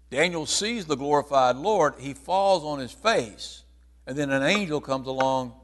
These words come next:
to begin to tell him the vision. A great angel, a powerful angel, for sure, but, uh, an angel. Now, I, I, if an angel was to appear in this room right now,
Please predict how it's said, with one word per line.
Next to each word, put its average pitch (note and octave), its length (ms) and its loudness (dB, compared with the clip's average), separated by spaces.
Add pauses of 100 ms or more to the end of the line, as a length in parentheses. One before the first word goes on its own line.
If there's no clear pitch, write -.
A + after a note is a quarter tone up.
(100)
to C3+ 80 -14
begin B2+ 240 -6
to B2 80 -8
tell C3+ 240 0
him A2+ 140 -4
the G2+ 80 -12
vision. G2 440 -2 (360)
A D3 80 2
great G3 400 4
angel, G#2 420 -8
a G#2 60 -16
powerful D#3 600 2
angel, G2+ 280 -14 (160)
for B2 160 -14
sure, G3+ 420 0 (880)
but, B2 380 0
uh, A#2 480 4 (120)
an B2 140 -2
angel. C3 460 0 (1400)
Now, A#2+ 80 -4
I, F#3+ 140 2 (100)
I, A3+ 180 -6 (1120)
if B2 140 -8 (120)
an B2 140 -4
angel B3+ 340 -6
was F#3 220 -6
to D3 160 0
appear G3 400 -4
in F3+ 100 -6
this D3+ 180 -10
room D3 380 -8
right B2 320 -2
now, A#2 360 -4